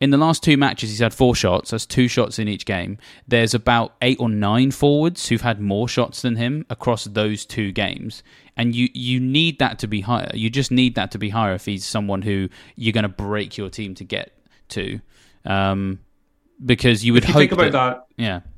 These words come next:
Speaker 2: sorry to interrupt there,
Speaker 1: No,
Speaker 2: but
Speaker 1: it's
Speaker 2: just
Speaker 1: okay,
Speaker 2: on
Speaker 1: go
Speaker 2: that,
Speaker 1: ahead.
Speaker 2: if you, if you're saying Morris is getting about two shots a game, I think Alvarez got four shots in fifty-six minutes
Speaker 1: Mm-hmm.
Speaker 2: in that
Speaker 1: Yeah.
Speaker 2: game, you know, before, before he's taken off. So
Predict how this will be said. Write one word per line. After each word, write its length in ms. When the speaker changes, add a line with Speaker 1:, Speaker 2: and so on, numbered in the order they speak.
Speaker 2:
sorry 260
to 60
interrupt 260
there, 120
Speaker 1:
No, 80
Speaker 2:
but 40
Speaker 1:
it's 60
Speaker 2:
just 100
Speaker 1:
okay, 60
Speaker 2:
on 80
Speaker 1:
go 60
Speaker 2:
that, 40
Speaker 1:
ahead. 80
Speaker 2:
if 100
you, 80
if 160
you're 60
saying 400
Morris 320
is 80
getting 160
about 180
two 140
shots 280
a 40
game, 400
I 60
think 160
Alvarez 320
got 140
four 260
shots 400
in 60
fifty-six 540
minutes 440
Speaker 1:
Mm-hmm. 160
Speaker 2:
in 80
that 200
Speaker 1:
Yeah. 100
Speaker 2:
game, 140
you 80
know, 120
before, 400
before 260
he's 60
taken 240
off. 200
So 260